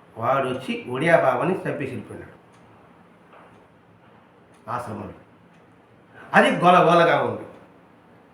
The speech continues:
స్వామి అన్న మాటలకు అప్పుడు అర్థం కానీ నాకు తెలియలేదు. ఏమన్నాడు? "రేపు నీకు ఎటువంటి బాధలు లేవు, నువ్వు హాయిగా నిద్రపో,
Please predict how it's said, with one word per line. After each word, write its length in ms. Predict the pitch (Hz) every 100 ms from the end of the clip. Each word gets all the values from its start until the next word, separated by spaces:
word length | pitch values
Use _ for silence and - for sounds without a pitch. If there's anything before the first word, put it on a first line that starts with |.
| _ _ -
స్వామి 440 | 185 180 269 269 -
అన్న 220 | 170 175
మాటలకు 400 | 151 160 240 -
అప్పుడు 240 | - 180
అర్థం 340 | 135 113 165 156
కానీ 220 | 135 165
నాకు 200 | 139 -
తెలియలేదు. 720 | 120 120 113 107 120 117 101 - - - - _ _ _ _ _ _
ఏమన్నాడు? 680 | 156 160 156 143 151 156 - - - - - _ 135
"రేపు 260 | 139 156
నీకు 220 | 160 180
ఎటువంటి 260 | 147 147 135
బాధలు 380 | 120 120 120 110
లేవు, 160 | 120 123 - _ _ _ _ _ _ _
నువ్వు 140 | 135 131
హాయిగా 560 | 123 135 143 147 143
నిద్రపో, 260 | 110 107 107